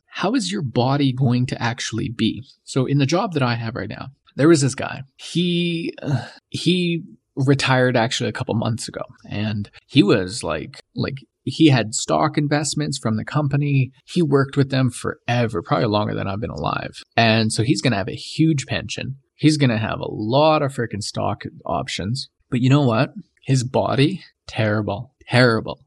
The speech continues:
He finally hit the holy grail of retirement. But you know what? How, how good is he gonna enjoy it? Because what's happened is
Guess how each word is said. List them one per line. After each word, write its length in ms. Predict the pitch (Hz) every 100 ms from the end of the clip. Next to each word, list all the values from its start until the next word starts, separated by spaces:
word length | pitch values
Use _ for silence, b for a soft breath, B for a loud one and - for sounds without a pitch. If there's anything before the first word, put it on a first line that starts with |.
| _
He 140 | 151
finally 520 | 139 - 151 156 165
hit 220 | 131 156 -
the 80 |
holy 400 | 120 - 147 147
grail 800 | 135 - 117 117 123 98 92 - _ _ -
of 160 | 113
retirement. 680 | 117 - - 113 113 95 -
But 120 | 104 101
you 100 | 113
know 140 | 113
what? 240 | 107 123 135 _ -
How, 220 | 139 135
how 400 | 117 135 139 135 - 117
good 240 | 127 131
is 140 | 139 131
he 100 | 120
gonna 220 | 127 120
enjoy 360 | 113 110 107
it? 200 | 139 - _ _ -
Because 840 | 117 117 135 131 127 113 - - - _ -
what's 400 | 120 117 131 -
happened 720 | - 135 160 - 101 92 107 -
is 500 | 123 120 110 -